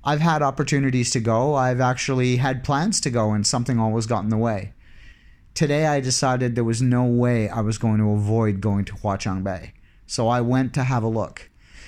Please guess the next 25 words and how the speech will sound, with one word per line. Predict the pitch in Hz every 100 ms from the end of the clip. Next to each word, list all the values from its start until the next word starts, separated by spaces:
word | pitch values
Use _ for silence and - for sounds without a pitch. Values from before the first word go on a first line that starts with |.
| -
And, | 143
you | 147
know, | 151 147
I'm | 139 127
glad | 123 151 135
I | 113
did. | 107 113 104 - - - _ - - - - - - - - - - _ - - -
It | 131 -
pretty | - 220 233
much | 165 143 110
met | 135 123 120 135 127 - -
or | 120
exceeded | 113 - - 131 117 98 -
all | 117 120 123
of | 120
my | 123 113 110 110 -
expectations | 123 - 117 - 117 120 110
from | - 110
before. | 101 - 52 - - - - - - - - -
And | 120
it | 120
was | 120
just | - 120 -
plain | - 113 110
fascinating. | - 113 117 - 104 87 90